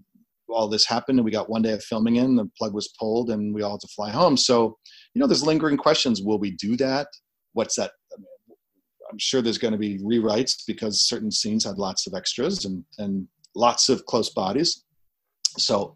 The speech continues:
h-, how's that whole thing gonna work? There's, I have a lot more questions than I think answers are being, um,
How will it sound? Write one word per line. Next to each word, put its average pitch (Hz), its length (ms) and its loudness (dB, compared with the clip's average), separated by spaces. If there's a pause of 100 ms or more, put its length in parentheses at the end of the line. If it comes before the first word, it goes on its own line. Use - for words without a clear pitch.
h-, - 160 -4
how's 113 200 0
that 110 100 -2
whole 113 140 -2
thing 120 160 -2
gonna 120 140 0
work? 143 240 -4 (580)
There's, 131 120 6
I 143 220 6
have 139 120 6
a 147 40 8
lot 139 240 8
more 127 140 6
questions 120 500 2
than 110 220 2
I 107 80 0
think 110 320 -4 (200)
answers 110 360 -2
are 101 80 -2
being, 101 360 -4
um, 95 320 -8